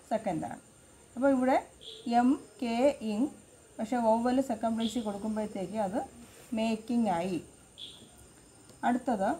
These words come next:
meek. meek എന്ന് പറയുമ്പോഴത്തേക്കും ഈ മീ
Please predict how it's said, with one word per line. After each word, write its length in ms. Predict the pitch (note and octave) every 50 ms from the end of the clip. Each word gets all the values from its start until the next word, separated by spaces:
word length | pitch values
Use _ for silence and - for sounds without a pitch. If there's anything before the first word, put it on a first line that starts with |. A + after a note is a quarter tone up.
| - - - - - - - A#3+
meek. 560 | B3 C4 C#4+ D4 C#4+ C#4+ C4 C#4 - - - - - - - - - - - - - - - - - - - - - - - - - - - - - - - - - - D#4+ D4+ -
meek 500 | A#3 B3+ C#4 D4 D#4+ E4 D#4 - - D#4+ D#4+ -
എന്ന് 160 | - B3 B3 A#3
പറയുമ്പോഴത്തേക്കും 840 | A3 G#3+ A3 A3 A3 A3 A3+ G#3+ G#3+ A3 F#3+ F3+ F3+ G#3+ A3 B3+ C#4 -
ഈ 140 | - A#3 B3+ B3+
മീ 240 | A#3+ A#3+ B3+ C4 C4+